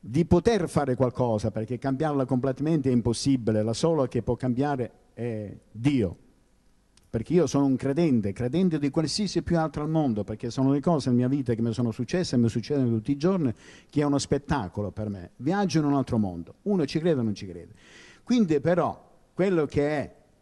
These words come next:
che non bisogna far parte, ripeto, di una religione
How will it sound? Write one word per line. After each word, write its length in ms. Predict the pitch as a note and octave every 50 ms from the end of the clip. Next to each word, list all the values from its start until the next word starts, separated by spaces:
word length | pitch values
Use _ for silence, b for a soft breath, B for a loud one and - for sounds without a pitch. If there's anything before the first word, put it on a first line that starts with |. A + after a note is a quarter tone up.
| _ _ _
che 120 | - A#2+
non 160 | B2+ C3+ C#3+ C#3+
bisogna 320 | C#3+ C3+ - D#3 D3 C#3+
far 200 | - D3+ C#3 -
parte, 380 | - D#3+ D#3+ D3 A#2+ - - -
ripeto, 600 | A2+ A2 - D3+ D#3 C3+ G#2+ - - F#2 E2+ - b b b b b b
di 220 | G2+ G2+ A2 C3
una 320 | C#3+ F3+ G#3 F#3+ E3 D3+
religione 800 | C#3+ C3+ A#2+ C3 C3+ C3 A#2+ B2 D#3 D3 C#3+ D#3+ F#3 G#3 A3